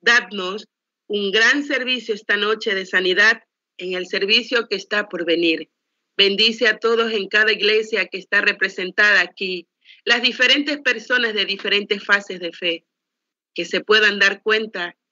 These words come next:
que no es la fe que la iglesia a la que asisten lo que los hace ser lo que son. Es su fe,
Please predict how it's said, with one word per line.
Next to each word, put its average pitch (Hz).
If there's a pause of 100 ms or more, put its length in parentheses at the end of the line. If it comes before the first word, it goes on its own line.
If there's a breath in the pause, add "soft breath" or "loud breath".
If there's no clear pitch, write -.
que 180
no 196
es 208
la 165
fe 196
que 160 (320)
la 180
iglesia 185
a 165
la 165
que 175
asisten 170
lo 175
que 170
los 165
hace 208
ser 208
lo 160
que 160
son. 156 (840)
Es 190
su -
fe, 190